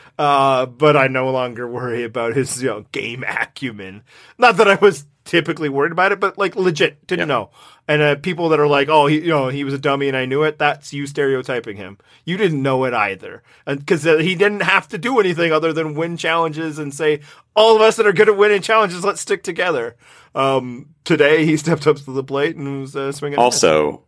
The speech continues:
Speaker 2: I, the thing with losing Jonathan, like, yes, he is entertaining to watch in the challenges. There's probably, like, the, especially the immunity challenges are not going to be the types of things where Jonathan can be entertaining. Like, if there's the tribe rewards,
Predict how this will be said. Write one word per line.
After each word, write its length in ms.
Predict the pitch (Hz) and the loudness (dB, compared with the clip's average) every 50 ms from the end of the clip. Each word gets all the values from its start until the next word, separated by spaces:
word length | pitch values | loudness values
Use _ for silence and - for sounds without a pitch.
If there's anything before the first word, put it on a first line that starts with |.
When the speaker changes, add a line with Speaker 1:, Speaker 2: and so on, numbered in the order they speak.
| _ _ - | _ _ -4
Speaker 2:
I, 220 | 82 80 76 57 - _ 69 62 - - _ _ | -2 0 0 -2 -4 _ -16 -18 -18 -20 _ _
the 100 | - 107 | -6 -2
thing 300 | - - 101 90 87 85 | 2 2 2 2 2 -2
with 200 | 78 78 - - _ _ - | -4 -4 -6 -10 _ _ -6
losing 340 | 95 92 92 85 92 87 | 0 0 2 2 2 2
Jonathan, 600 | 80 80 78 78 78 80 - 80 76 78 80 - _ _ _ _ _ _ _ _ _ - | 2 2 2 2 0 0 -2 -2 -2 -2 -4 -8 _ _ _ _ _ _ _ _ _ -10
like, 360 | - 90 90 - - - - _ _ _ _ _ _ _ | -8 -8 -8 -8 -12 -18 -20 _ _ _ _ _ _ _
yes, 280 | - 117 120 113 101 - | -2 2 2 2 4 2
he 120 | - 95 | 2 2
is 100 | 92 87 | 2 2
entertaining 400 | 98 87 87 85 104 90 87 85 | 2 2 2 2 0 0 -2 -2
to 80 | 82 78 | -2 -2
watch 240 | 76 78 80 - - | 0 0 0 -2 -2
in 80 | 85 | -6
the 60 | 78 71 | -8 -4
challenges. 640 | - 80 78 80 85 87 85 87 87 - - - _ _ _ - _ _ _ _ _ - _ _ _ _ | -2 -2 -2 -2 -4 -2 -2 -2 -2 -4 -6 -10 _ _ _ -20 _ _ _ _ _ -20 _ _ _ _
There's 180 | - 147 135 - | 2 2 2 0
probably, 580 | - - 135 113 110 101 113 110 98 87 62 | -2 0 0 0 0 0 0 0 0 0 -2
like, 380 | - - 69 82 80 - - - | -4 -8 -8 -8 -8 -10 -12 -10
the, 180 | - 95 76 - | -8 -6 -6 -4
especially 500 | 80 80 - - - 78 - - 73 71 | -4 -6 -4 -2 -2 -2 -2 -4 -6 -8
the 220 | - 60 57 - - | -8 -10 -12 -12 -12
immunity 480 | - 76 71 78 92 117 117 92 71 67 | -12 -10 -4 2 2 2 4 2 0 -2
challenges 640 | - - - 67 64 65 67 67 67 65 - - - - _ _ _ _ _ _ _ | -4 -4 -4 -4 -6 -8 -8 -10 -10 -8 -8 -10 -12 -14 _ _ _ _ _ _ _
are 140 | 113 117 101 | 2 2 2
not 320 | 85 90 87 90 - - | 4 2 2 2 0 -2
going 240 | - 80 80 80 80 | -2 -2 -2 -2 -4
to 80 | 73 | -6
be 180 | - 80 78 76 | -6 -4 -4 -2
the 80 | 71 - | -4 -4
types 300 | - 87 73 71 - - | -4 -4 -4 -4 -4 -8
of 80 | - | -8
things 300 | - 76 69 69 71 - - | -6 -6 -6 -6 -8 -12 -10
where 120 | - 65 | -10 -10
Jonathan 460 | 62 - 80 71 71 71 - 76 71 69 | -8 -6 -6 -6 -6 -6 -8 -8 -8 -8
can 160 | - 76 71 | -10 -10 -8
be 160 | 71 69 64 | -6 -6 -6
entertaining. 560 | 65 67 65 65 - 69 67 67 73 78 76 | -6 -6 -8 -8 -8 -8 -8 -8 -10 -10 -4
Like, 160 | 76 95 95 98 | -2 -2 2 2
if 140 | 117 123 - | 0 2 4
there's 280 | 151 139 123 101 - | 4 4 4 4 2
the 80 | - 110 | -2 -2
tribe 320 | - - 98 92 92 - | 0 2 2 2 2 0
rewards, 640 | 67 58 62 73 87 101 127 165 175 - - - - | -4 -6 -2 0 2 2 2 0 0 -2 -4 -4 -6